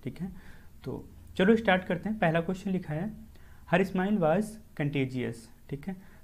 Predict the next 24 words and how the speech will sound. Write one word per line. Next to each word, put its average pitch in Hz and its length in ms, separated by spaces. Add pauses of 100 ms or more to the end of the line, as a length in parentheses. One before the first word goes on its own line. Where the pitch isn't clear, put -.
(120)
तो 135 120
सबसे 156 300
पहले 196 220
हमें 202 160
contagious 156 600
का 180 80
मतलब 170 260
समझना 160 400
है। 170 120 (680)
contagious 190 600
मतलब 208 260
होता 185 220
है, 190 140
एक 185 160
तरह 180 180
से 185 140
कह 185 140
सकते 170 300
हो 202 60
संक्रामक, 143 840 (840)
है 160 60
ना। 175 140 (260)
वैसे 143 280
तो 180 380